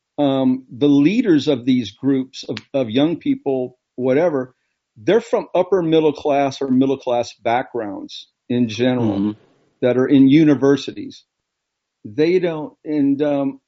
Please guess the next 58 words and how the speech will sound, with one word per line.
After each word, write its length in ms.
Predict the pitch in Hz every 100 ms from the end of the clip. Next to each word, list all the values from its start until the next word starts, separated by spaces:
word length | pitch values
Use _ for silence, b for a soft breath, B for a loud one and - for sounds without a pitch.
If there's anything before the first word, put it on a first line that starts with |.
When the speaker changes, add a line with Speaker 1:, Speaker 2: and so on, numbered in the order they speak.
| _ _ _
Speaker 1:
oh, 100 | 160 151 -
just 180 | 214 -
one 220 | 208 202
la-, 140 | 180 -
on 100 | 165 160
a, 40 | 165
on 160 | 160
a 60 | 160
side 360 | - 180 160 143
note, 320 | 127 127 - -
um, 380 | 139 131 131 _ _ _ _ _
I 60 | 165
had 140 | 202 160
a 60 |
conversation 1200 | - 180 160 156 147 - 151 151 - 135 123 -
with, 440 | 123 123 127 123 -
uh, 300 | 123 120 113 _ _
you 100 | 139
know, 160 | 127 135
I, 120 | 143 -
I 100 | 165
go 200 | 165 185
through 320 | 175 175 151 139 _ -
periods 420 | 170 156 151 127
where 220 | 143 139
it 80 | 127
looks 220 | 147 143
like 180 | 143 -
work 320 | 135 151 151
is 100 | 135
gonna 220 | 147 135
be 140 | 131 127
short, 500 | - 156 151 143 - _ _ _ _ _ _
and 100 | 123
then 120 | 139
I 120 | 139
hear 300 | 127 143 147
that, 180 | 135 127
uh, 220 | 123 123 -
oh, 140 | 139
I 120 | 135
d-, 180 | 123 131
I 60 | 135
might 240 | 135 147
not 220 | 139 135 127
get 180 | 139
this 200 | 143 131 -
job 380 | 147 135 135
because 340 | 127 123 139 113
a 40 |
group 260 | 110 143 135
of 80 | 127
Mexicans 680 | 123 131 - 131 143 131 -
will 140 | 131
do 220 | 110 131
it 120 | 135 -
for 140 | 123
cheaper. 600 | - 147 139 147 147 143